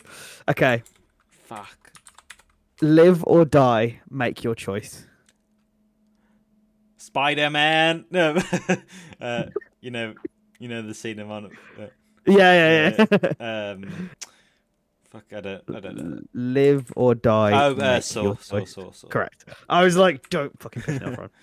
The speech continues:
Speaker 1: Someone has taken their love of scary movies one step too far.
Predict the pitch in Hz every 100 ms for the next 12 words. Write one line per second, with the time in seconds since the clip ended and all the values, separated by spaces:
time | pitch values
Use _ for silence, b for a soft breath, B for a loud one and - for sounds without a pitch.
0 | b b b _ _ _ _ _ _ _
1 | _ _ _ _ _ _ _ - b b
2 | _ _ _ _ 170 160 120 98 - 104
3 | - 127 - 113 120 123 110 - 113 -
4 | - - 117 110 135 139 107 110 98 73
5 | - 104 101 113 151 - 110 - - -
6 | 127 143 110 67